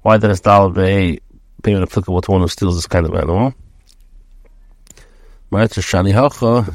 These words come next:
it's different here than makra. Oy, there it says or. The Rabbi says the kilayim to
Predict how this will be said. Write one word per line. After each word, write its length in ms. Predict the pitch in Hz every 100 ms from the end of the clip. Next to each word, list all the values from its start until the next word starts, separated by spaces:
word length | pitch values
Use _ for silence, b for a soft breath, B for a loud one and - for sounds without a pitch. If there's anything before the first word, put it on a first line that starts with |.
| 90
it's 120 | -
different 300 | 123 - 104
here 100 | 104
than 160 | 95
makra. 380 | 92 92 - 113 -
Oy, 240 | 101 87 - -
there 160 | - 107
it 60 |
says 280 | - 104 92 -
or. 400 | - 90 123 151 - - - - - -
The 80 | -
Rabbi 220 | 104 113
says 240 | 107 104 90
the 80 | 95
kilayim 380 | 107 107 92 -
to 340 | - 87 85